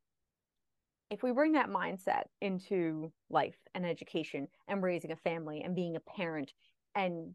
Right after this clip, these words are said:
doing all these different things, maybe we'd have a different world. Do something that will really make you happy. Not for others. Maybe you're creating something for somebody else, but do something to bring yourself happiness.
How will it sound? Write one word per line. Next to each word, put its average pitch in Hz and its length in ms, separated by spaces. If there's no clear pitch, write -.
doing 220 220
all 180 100
these 180 140
different 196 200
things, 247 220
maybe 277 380
we'd 440 160
have 403 180
a 320 60
different 220 260
world. 80 220
Do 262 200
something 294 720
that 196 160
will 190 140
really 175 500
make 156 260
you 147 260
happy. - 460
Not 185 320
for 359 120
others. 269 480
Maybe 285 220
you're 254 120
creating 180 320
something 165 280
for 175 80
somebody 160 240
else, 180 120
but 202 120
do 285 380
something 214 640
to 202 60
bring 175 220
yourself 156 240
happiness. - 680